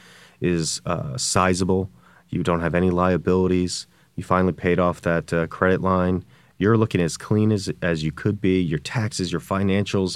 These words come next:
everything has aligned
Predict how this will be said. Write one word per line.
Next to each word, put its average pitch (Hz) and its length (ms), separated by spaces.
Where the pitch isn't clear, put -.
everything 107 1040
has 90 240
aligned 101 680